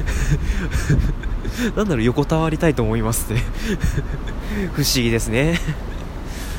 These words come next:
まあ、とにかくですね、今元いた場所に到着いたしました。いやー、なんか長かったような気がする。<laughs> かなり長かったよね。だ、二十四分間歩きましたからね。うん。いや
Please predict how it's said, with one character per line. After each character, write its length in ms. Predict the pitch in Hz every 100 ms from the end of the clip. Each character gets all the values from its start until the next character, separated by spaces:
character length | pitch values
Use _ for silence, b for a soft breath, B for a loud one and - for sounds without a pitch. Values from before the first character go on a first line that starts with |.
| B 117
ま 60 |
あ、 40 | 113
と 100 | 202
に 80 | 202
か 120 | 143
く 60 |
で 80 | 117
す 120 | 110
ね、 140 | 135 123 -
今 160 | 123
元 220 | 110 139 139
い 80 |
た 100 | 110
場 100 | 113
所 120 | 110 131
に 80 |
到 220 | 139 110 110
着 200 | 120 123
い 60 |
た 80 | 135
し 100 | -
ま 100 | 160
し 100 | -
た。 180 | 135 - - B B B B B - -
い 20 |
や 420 | 143 160 165 165 165 B B B - - - - -
ー、 40 |
な 60 | 135
ん 20 |
か 60 |
長 240 | 123 151 185
か 80 | 170
っ 40 |
た 80 | 123
よ 80 | 113
う 20 |
な 60 |
気 80 | 113
が 80 | 110
す 120 | -
る。 140 | 101 - -
<laughs> 100 | 151
か 140 | - 208
な 80 | 180
り 100 | 113
長 200 | 113 139
か 60 |
っ 40 | 87
た 100 | 98
よ 60 |
ね。 120 | 95 87 B B B 165 -
だ、 60 | 123
二 180 | 127
十 140 | 208 175
四 180 | 139 160
分 160 | 196
間 160 | 143 107
歩 60 |
き 80 | 113
ま 100 | 117
し 60 | -
た 80 | 95
か 80 |
ら 80 | 92
ね。 200 | 123 151 - - 117 113 104 95 - - - - - - B B B B - - -
う 20 |
ん。 20 | 117
い 40 |
や 420 | 147 160 160 165